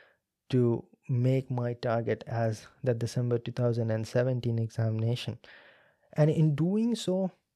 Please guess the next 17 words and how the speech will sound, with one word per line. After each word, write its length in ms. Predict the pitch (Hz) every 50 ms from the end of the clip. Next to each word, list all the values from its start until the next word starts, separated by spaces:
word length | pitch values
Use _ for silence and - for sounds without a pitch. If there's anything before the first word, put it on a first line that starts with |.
| _ _ - -
uh, 200 | 123 117 113 113
because 540 | 117 120 135 131 - - - 147 143 127 127
now 400 | 131 127 120 120 147 175 190 190
I 140 | 185 180
knew, 480 | 165 143 135 131 143 160 139 101 92 95 - _ _ _ _ _ _ -
see, 280 | - - 151 131 - - _ - - _ _ _ _ _ _ _ _ _ _ _ _ _ -
when, 320 | 127 117 131 143 147 147 - -
when 140 | 143 135 156
I 140 | 190 220
saw 260 | 220 - - 170 175 180
that 180 | 180 180 165
notification, 880 | 160 147 147 147 147 - 139 135 - 139 147 147 - 156 165 165 156 - _ _ _ _ _ _ -
I 40 |
was 200 | 135 139 139 127
so 320 | - - - - 143 151 175
excited 680 | 190 160 - - - 147 143 143 135 151 143 139 139 - _ _ _ _ _ _ _ _ _ _ _ _ _ -
that 440 | 160 131 110 131 131 131 131 - -